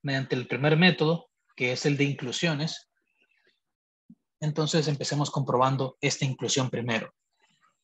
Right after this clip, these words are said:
¿Cómo lo hacíamos? Decimos, sea X, que pertenece al conjunto de la izquierda, y explotemos las definiciones que tenemos a mano para llegar a concluir de que X pertenece al de la derecha.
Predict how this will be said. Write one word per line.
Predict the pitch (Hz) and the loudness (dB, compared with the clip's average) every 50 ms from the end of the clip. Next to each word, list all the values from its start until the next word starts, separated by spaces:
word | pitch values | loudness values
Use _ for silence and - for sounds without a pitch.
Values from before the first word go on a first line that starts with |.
| _ _ _ _ _ _ _ | _ _ _ _ _ _ _
¿Cómo | - 143 147 156 | 2 4 4 6
lo | 151 151 | 6 4
hacíamos? | 147 - - 190 185 185 185 196 202 196 - - _ _ _ _ _ _ _ _ _ _ - - | 4 4 6 6 6 6 6 4 2 2 -4 -12 _ _ _ _ _ _ _ _ _ _ -20 -12
Decimos, | - 117 - 139 127 120 110 107 - - - | -10 -6 -4 -2 -4 -4 -6 -10 -12 -14 -12
sea | - - - - 139 135 127 127 151 | -12 -8 -2 2 2 4 4 6 4
X, | 180 175 180 - 180 - - - _ _ _ _ _ _ | 4 4 2 0 -2 -2 -4 -12 _ _ _ _ _ _
que | - 131 | -12 -6
pertenece | - 123 117 - - 117 143 156 143 - | -4 -4 -4 -4 -4 0 0 0 2 0
al | 123 110 | -2 -4
conjunto | - 120 110 104 - 170 156 131 123 113 | -4 -10 -10 2 4 4 4 4 4 2
de | 120 | 4
la | 127 147 | 4 2
izquierda, | 147 147 - 160 143 131 127 143 165 - _ _ _ _ _ _ _ _ _ - - - - - - _ _ _ _ _ _ _ _ _ _ _ _ _ _ _ _ - _ _ _ _ _ _ _ _ | 2 2 2 2 2 2 2 0 -4 -4 _ _ _ _ _ _ _ _ _ -20 -20 -20 -20 -20 -20 _ _ _ _ _ _ _ _ _ _ _ _ _ _ _ _ -20 _ _ _ _ _ _ _ _
y | - 185 196 196 - _ _ _ _ _ _ _ _ _ _ _ _ _ _ - | 6 6 6 6 0 _ _ _ _ _ _ _ _ _ _ _ _ _ _ 0
explotemos | - 147 - - - 143 131 - 170 180 185 190 185 160 - 160 - - | 0 0 0 2 2 2 2 4 6 6 8 8 6 6 2 -4 -4 2
las | 147 139 135 | 2 4 4
definiciones | 131 135 127 - 143 131 120 - - 175 180 160 - | 4 2 2 2 -4 -2 -2 0 0 2 2 2 0
que | - 147 | -2 -4
tenemos | - 151 143 151 156 151 147 | -2 -2 -2 0 0 0 -2
a | 143 139 | -2 0
mano | 151 160 160 160 160 147 _ _ _ | 0 2 2 0 0 -2 _ _ _
para | _ 147 147 151 147 | _ 4 4 6 4
llegar | 135 123 120 117 127 139 | 4 2 0 0 2 0
a | 143 - | 0 0
concluir | - 147 135 - - 117 117 131 139 143 | 0 -6 -6 -6 -6 0 4 4 4 6
de | 135 139 131 | 4 2 0
que | - 120 120 | 0 -2 -4
X | 131 - - 135 - | -2 -2 -4 -8 -2
pertenece | - 135 113 - 120 113 127 131 - | -2 -2 0 0 -4 -4 -4 -4 -4
al | 131 120 | -4 -2
de | 120 113 | -2 0
la | 110 | 0
derecha. | 104 104 107 - - - - | 0 0 -2 -2 -4 -6 -12